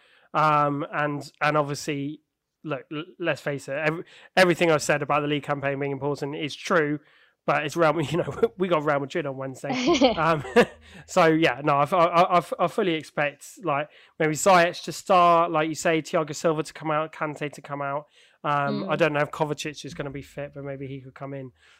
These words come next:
Speaker 1: Um, but look, we, you know, uh, Fulham are where they are for a reason. They've played some very nice football this season, um,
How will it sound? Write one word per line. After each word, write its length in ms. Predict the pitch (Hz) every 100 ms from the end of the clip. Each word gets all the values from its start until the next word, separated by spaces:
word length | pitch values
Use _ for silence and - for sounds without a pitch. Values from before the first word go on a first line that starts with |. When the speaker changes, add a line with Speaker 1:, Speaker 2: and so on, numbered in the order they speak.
| _
Speaker 1:
Um, 520 | 147 139 139 139 135 156
but 100 | 185
look, 160 | 175 135
we, 100 | 156
you 80 | 151
know, 120 | 123 _ _ 156
uh, 220 | 143 143 -
Fulham 320 | - 185 165
are 160 | 151 147
where 100 | 143
they 160 | 139 143
are 140 | 135
for 160 | - 135
a 40 |
reason. 380 | 147 156 143 147
They've 160 | 143
played 180 | 131 151
some 100 | 139
very 140 | 135 139
nice 180 | 135 -
football 420 | 156 156 139 139
this 200 | 139 135
season, 420 | 147 135 135 131 - _ _ _
um, 520 | 143 135 135 131 127